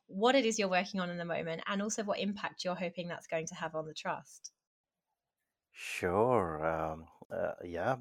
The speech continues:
Speaker 2: Uh, so yes, I am part of the team, and, uh,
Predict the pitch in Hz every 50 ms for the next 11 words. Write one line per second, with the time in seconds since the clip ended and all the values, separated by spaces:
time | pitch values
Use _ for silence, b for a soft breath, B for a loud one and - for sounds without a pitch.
0 | 117 113 - 101 95 92 92 95 95 B B B B B B B B B B B
1 | B - - - - 139 139 143 139 139 147 139 117 127 160 123 - - - 113
2 | 113 117 113 - 120 120 120 113 - - - 139 143 151 165 165 147 139 - 120
3 | 113 113 113 110 110 110 - - - 120 113 110 110 110 110 110 113